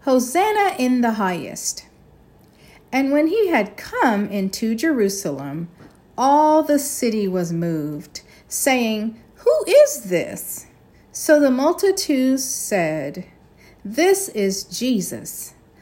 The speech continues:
the prophet from Nazareth of Galilee."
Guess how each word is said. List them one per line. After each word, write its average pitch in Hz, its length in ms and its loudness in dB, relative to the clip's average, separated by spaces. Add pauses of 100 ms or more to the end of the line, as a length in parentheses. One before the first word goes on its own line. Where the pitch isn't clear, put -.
(200)
the 208 120 -2
prophet 311 680 -2 (240)
from 226 520 0
Nazareth 180 840 -4 (280)
of 185 240 -6
Galilee." 147 720 -6